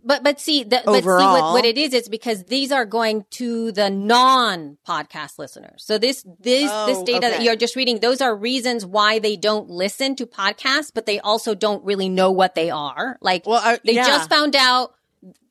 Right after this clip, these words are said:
Speaker 1: that's a podcast, and you're like, "Yeah, I know, I've heard of podcasts. Why don't you listen to a podcast?"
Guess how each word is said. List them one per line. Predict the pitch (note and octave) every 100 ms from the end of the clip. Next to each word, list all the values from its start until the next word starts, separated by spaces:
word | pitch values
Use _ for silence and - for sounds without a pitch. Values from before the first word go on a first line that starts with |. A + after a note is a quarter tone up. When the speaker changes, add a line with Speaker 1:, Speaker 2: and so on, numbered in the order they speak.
| -
Speaker 1:
that's | A#3 A#3+
a | C4+
podcast, | B3 G3+ G3+ G3 F#3 F#3 - _ -
and | G#3+
you're | G#3+
like, | G#3 G3+
"Yeah, | G3+ A3+ A3
I | A3 A#3
know, | A#3+ A#3+
I've | G#3 G#3
heard | - C4 C#4 B3+ A3 - -
of | G3+ -
podcasts. | F3+ E3+ - E3+ F#3 - - _ _ _
Why | - E3 F#3+ G#3
don't | A#3+
you | C#4
listen | D4+ C#5 C#5+ F#4
to | A#3
a | F#3
podcast?" | F3+ E3 E3 C#3+ -